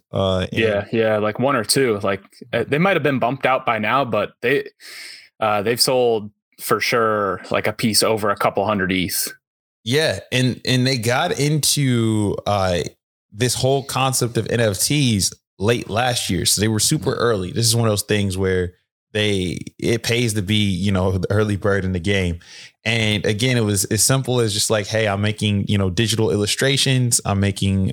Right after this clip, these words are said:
Speaker 1: artwork." Um, they were fifteen at the time,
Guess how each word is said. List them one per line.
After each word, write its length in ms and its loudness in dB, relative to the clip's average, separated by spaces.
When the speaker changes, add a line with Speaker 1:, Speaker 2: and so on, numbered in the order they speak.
Speaker 1:
artwork." 540 -2
Um, 640 -2
they 100 2
were 120 0
fifteen 420 0
at 100 -2
the 60 -4
time, 500 0